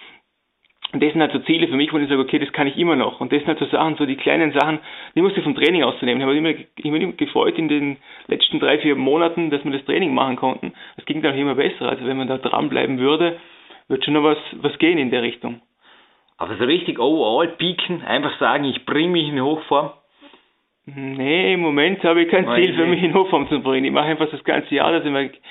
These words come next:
Speaker 1: mein gewisses Gewicht halte, was im Moment ein bisschen drunter ist und dem, was ich normal bin, aber
Speaker 2: Hm.
Speaker 1: ich habe jetzt kein gewisses, gewisses Ziel, wo ich sage, das will ich jetzt unbedingt machen. Es gibt so die, die, die,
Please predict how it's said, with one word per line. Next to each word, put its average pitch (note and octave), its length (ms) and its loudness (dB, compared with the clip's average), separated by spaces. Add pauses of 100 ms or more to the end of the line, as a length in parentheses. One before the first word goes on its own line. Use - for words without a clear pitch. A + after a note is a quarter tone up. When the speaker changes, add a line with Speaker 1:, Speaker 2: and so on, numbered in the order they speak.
(320)
Speaker 1:
mein C#3 140 -4
gewisses D3 400 -4
Gewicht C#3+ 400 -4
halte, D#3+ 360 0
was C3+ 160 -2
im C3+ 60 -8
Moment C3+ 300 -4
ein C3 80 -8
bisschen C3 320 -6
drunter D3+ 340 -4
ist D#3+ 120 -4
und C#3+ 140 -6
dem, D3+ 120 0
was D3 60 -2
ich C#3+ 80 -4
normal C#3 240 -2
bin, D#3+ 160 -4
aber B2+ 260 -2 (580)
Speaker 2:
Hm. F#2 220 -10
Speaker 1:
ich - 220 -6
habe C#3 160 -2
jetzt - 80 -10
kein C#3 120 0
gewisses, C#3+ 400 0 (220)
gewisses C#3 400 -2
Ziel, D3+ 180 2
wo C3 60 0
ich C3 80 0
sage, C3 140 0
das A#2+ 160 -6
will C3 80 -2
ich C3+ 60 0
jetzt B2+ 100 -2
unbedingt B2+ 240 -2
machen. B2 240 -2
Es - 40 -20
gibt - 140 -6
so B2+ 80 -8
die, A#2+ 160 -8
die, B2 180 -4
die, A#2+ 240 -4